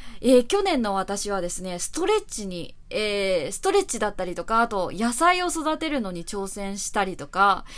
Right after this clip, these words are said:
いろいろなことを始めたんですけど、今年はどうしようかななんて思っていて、で、一つ始めようと思ったことが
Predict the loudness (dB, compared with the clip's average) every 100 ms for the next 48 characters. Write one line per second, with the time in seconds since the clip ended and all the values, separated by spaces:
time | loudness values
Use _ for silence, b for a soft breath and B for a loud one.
0 | 0 6 8 6 4 0 0 2 2 2
1 | 0 -2 0 -2 -4 -6 -6 -2 -2 -2
2 | B B B B -10 -8 -8 -2 -2 0
3 | 0 0 -2 -6 -2 -2 -2 -2 0 0
4 | 0 -2 -2 0 0 0 -2 -4 -6 -6
5 | -8 -8 -8 -8 -2 2 4 4 2 0
6 | -8 -14 -14 -14 -14 -14 -18 -18 -16 -16
7 | b b b -2 2 2 -2 -8 -14 -14
8 | -12 -10 -8 6 8 8 2 -2 -4 -12
9 | -12 -12 -12 -12 -8 -4 2 4 4 2
10 | 2 2 2 -2 -6 -4 -4 -4